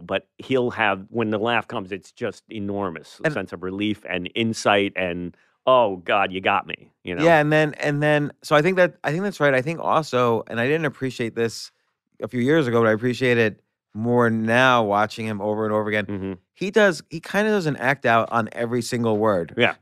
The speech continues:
Speaker 2: Like,
Speaker 1: Yeah, yeah.
Speaker 2: every, if you want, if you listen, if you try to mimic him,
Speaker 1: Mm-hmm.
Speaker 2: like,
Speaker 1: It's
Speaker 2: right
Speaker 1: hard.
Speaker 2: after, he's, he,
Speaker 1: Yeah.
Speaker 2: you could tell he's doing something every single word.
Speaker 1: Yeah.
Speaker 2: He's, he's, he's in character somehow.
Speaker 1: Yeah, it's great.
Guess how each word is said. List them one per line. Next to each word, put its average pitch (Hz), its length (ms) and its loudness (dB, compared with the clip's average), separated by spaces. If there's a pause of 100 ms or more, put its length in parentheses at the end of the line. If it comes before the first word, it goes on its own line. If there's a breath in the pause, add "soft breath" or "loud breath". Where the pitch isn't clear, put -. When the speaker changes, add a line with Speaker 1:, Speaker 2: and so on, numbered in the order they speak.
(320 soft breath)
Speaker 2:
Like, 139 180 6
Speaker 1:
Yeah, 107 120 2
yeah. 107 120 4
Speaker 2:
every, 180 480 6
if 151 100 -2
you 170 160 0
want, 180 380 0
if 151 100 -6
you 165 120 -4
listen, 190 360 0 (160)
if 143 60 -8
you 175 80 -2
try 202 180 4
to 185 100 2
mimic 139 500 0
him, 170 400 0
Speaker 1:
Mm-hmm. 120 340 0
Speaker 2:
like, 139 140 4
Speaker 1:
It's 123 60 2
Speaker 2:
right 151 120 8
Speaker 1:
hard. 156 220 8
Speaker 2:
after, - 100 -14 (140)
he's, 165 320 -2
he, 160 340 -6
Speaker 1:
Yeah. 104 140 0
Speaker 2:
you 175 180 0
could - 180 -2
tell 190 280 6
he's 165 180 2
doing 170 280 2
something 135 640 2 (220)
every 143 280 4
single 139 340 2
word. 117 360 6
Speaker 1:
Yeah. 104 120 2
Speaker 2:
He's, 117 300 0
he's, 123 380 -2
he's 120 220 -4
in 123 220 -4
character 117 580 2
somehow. 107 200 -4
Speaker 1:
Yeah, 104 200 0
it's 95 120 -4
great. 104 260 0